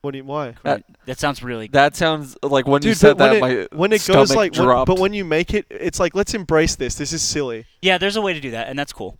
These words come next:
Speaker 3: Yeah, a lot of pe-, I love when people don't get it, and they're just like, <laughs> "Huh, oh my god."
Speaker 1: Oh, wh-, th-, why is he wearing a clock as a necklace?
Speaker 3: Cringe.
Speaker 1: <laughs>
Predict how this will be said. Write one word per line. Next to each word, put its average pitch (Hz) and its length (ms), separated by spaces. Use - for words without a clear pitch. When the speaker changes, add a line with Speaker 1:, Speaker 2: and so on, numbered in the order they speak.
Speaker 3:
Yeah, 110 320
a - 80
lot 214 160
of 208 60
pe-, 147 160
I 123 160
love 156 180
when 180 100
people 143 200
don't 117 220
get 95 140
it, 117 120
and 120 100
they're 110 80
just 113 160
like, 107 180
<laughs> - 40
"Huh, 233 240
oh 143 140
my 92 160
god." 98 340
Speaker 1:
Oh, 214 140
wh-, 175 40
th-, 165 140
why 165 140
is 208 120
he 233 40
wearing 208 240
a 170 60
clock 269 260
as 165 140
a - 20
necklace? 139 600
Speaker 3:
Cringe. 277 920
Speaker 1:
<laughs> 330 40